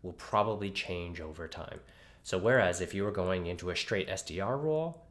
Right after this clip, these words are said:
you have a little bit of cookie cutter expectations and you can manage your own expectations a lot better, some of these roles are gonna be a little bit different and they may change over time. Uh, so I would, uh, only go into them if you're gonna be comfortable with some of that change and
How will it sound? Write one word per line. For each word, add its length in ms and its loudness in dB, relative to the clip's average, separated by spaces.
you 80 0
have 80 2
a 40 0
little 140 0
bit 120 2
of 120 0
cookie 240 -6
cutter 200 0
expectations 760 -2
and 80 -4
you 80 -6
can 180 -6
manage 340 0
your 120 0
own 100 2
expectations 600 -4
a 40 -4
lot 160 -6
better, 240 -6
some 200 0
of 60 0
these 180 0
roles 300 0
are 40 -4
gonna 160 -2
be 140 -4
a 80 -2
little 340 -2
bit 220 -4
different 320 -2
and 80 0
they 60 0
may 120 0
change 300 0
over 220 -2
time. 400 -4
Uh, 220 -8
so 460 0
I 140 2
would, 280 0
uh, 200 -8
only 220 2
go 180 4
into 220 4
them 240 0
if 120 -10
you're 80 -4
gonna 140 0
be 80 -4
comfortable 440 0
with 100 -4
some 160 0
of 20 4
that 160 2
change 560 0
and 320 -4